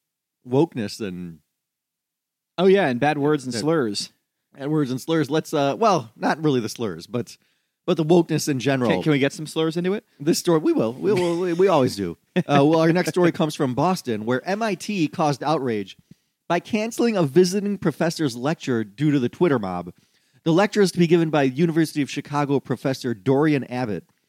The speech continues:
Speaker 1: who works at, um, U of C's Department of Geologic-, Geophysical Sciences and was set to give a lecture on planets and the climate. And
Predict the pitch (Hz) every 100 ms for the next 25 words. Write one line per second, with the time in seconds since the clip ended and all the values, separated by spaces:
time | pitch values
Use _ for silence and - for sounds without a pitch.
0 | _ _ _ 175 180 202 - 170 - _
1 | _ 131 127 120 139 156 - 160 139 113
2 | - - 139 151 151 151 123 98 135 143
3 | 131 127 - - _ _ 117 165 151 156
4 | 135 123 - 139 131 113 104 92 - _
5 | _ _ 143 143 143 175 156 151 127 135
6 | 143 147 117 107 - 143 147 143 123 110
7 | - 143 127 80 - - _ _ _ _
8 | - 156 151